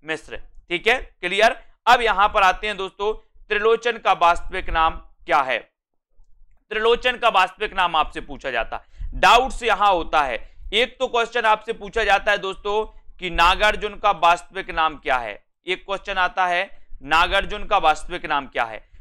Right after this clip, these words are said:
जबकि नागार्जुन को आपका पता है दोस्तों कि नाग-, नागार्जुन का जो है क्या वास्तविक नाम था इनका, नागार्जुन का जो वास्तविक नाम था वो था वैद्यनाथ, जबकि त्रिलोचन का वास-,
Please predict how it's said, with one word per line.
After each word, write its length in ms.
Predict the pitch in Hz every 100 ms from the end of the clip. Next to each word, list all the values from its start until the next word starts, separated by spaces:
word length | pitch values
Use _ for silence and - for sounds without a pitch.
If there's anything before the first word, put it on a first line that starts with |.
| -
जबकि 320 | 180 185 226
नागार्जुन 580 | 185 180 190 214 202 240
को 100 | 220
आपका 320 | 220 220 226
पता 320 | 214 185 214
है 120 | 208 180
दोस्तों 420 | 151 - 170 196 - - -
कि 100 | 160
नाग-, 320 | 165 185 202 -
नागार्जुन 560 | 175 180 196 208 202 208
का 140 | 208
जो 180 | 175 185
है 280 | 175 202 - - - -
क्या 140 | 190
वास्तविक 440 | 190 190 185 190 190
नाम 220 | 180 175
था 120 | 185
इनका, 580 | 180 175 190 220 - - - -
नागार्जुन 500 | 143 170 190 180 196
का 100 | 202
जो 140 | 175 160
वास्तविक 460 | 160 - 208 214
नाम 240 | 185 165 160
था 440 | 175 190 - - -
वो 160 | 156
था 120 | - 165
वैद्यनाथ, 800 | 123 127 156 156 180 185 156 - _ - - 123
जबकि 500 | 180 190 214 220 240 - - -
त्रिलोचन 500 | 220 208 233 233 254
का 120 | 233
वास-, 420 | 202 190 190 -